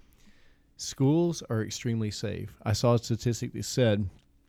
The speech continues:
you have more of a chance of dying in a bicycle accident than you do being the victim of any gun violence at a school.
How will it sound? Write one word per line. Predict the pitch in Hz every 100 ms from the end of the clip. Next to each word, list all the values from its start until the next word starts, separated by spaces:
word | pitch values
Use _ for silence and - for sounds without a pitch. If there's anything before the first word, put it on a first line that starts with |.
| _ - -
you | 117 120 190 214
have | 147 110 98 98
more | 101 113 160
of | 190
a | 160
chance | - 131 101 82 - - -
of | 90 92
dying | 110 127 110 85 90 107 -
in | 98
a |
bicycle | 92 92 107 170 117 - -
accident | 82 87 - 73 - - _ _ _ _ _ _ _ _ 107
than | 101
you | 98
do | 95 101
being | 95 104 95
the | 90
victim | 98 - 92 87
of | 87 -
any | 95
gun | 85 90 85
violence | 80 78 85 95
at | 78
a |
school. | 82 - -